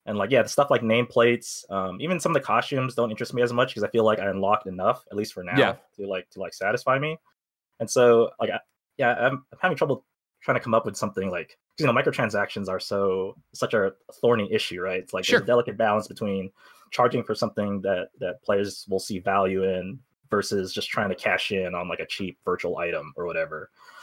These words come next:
Speaker 2: And it's
Speaker 1: Um,
Speaker 2: also the idea, too, that I think, a-, and I, not even I think, I know,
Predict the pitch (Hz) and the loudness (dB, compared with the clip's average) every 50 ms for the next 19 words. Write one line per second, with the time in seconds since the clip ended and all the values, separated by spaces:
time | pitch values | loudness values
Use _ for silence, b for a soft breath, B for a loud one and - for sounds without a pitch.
0 | B B B B 165 - 180 196 190 208 208 233 233 277 226 175 151 143 143 143 | B B B B -2 2 4 4 6 6 4 6 6 8 8 8 8 8 6 4
1 | 143 131 - 180 175 143 127 120 117 110 - 131 123 117 - - - _ _ _ | 4 4 4 6 6 6 6 4 2 2 2 0 -2 -2 -4 -8 -16 _ _ _
2 | _ _ _ 143 147 147 135 123 135 139 135 127 123 117 135 139 143 147 127 117 | _ _ _ 2 4 4 4 4 4 4 4 4 0 0 0 2 2 2 2 2
3 | 104 95 - - 139 95 85 - - _ _ _ - 120 143 139 135 127 120 101 | 0 -2 0 0 0 0 0 -4 -12 _ _ _ 0 2 4 4 6 6 6 4
4 | 104 - | 2 -2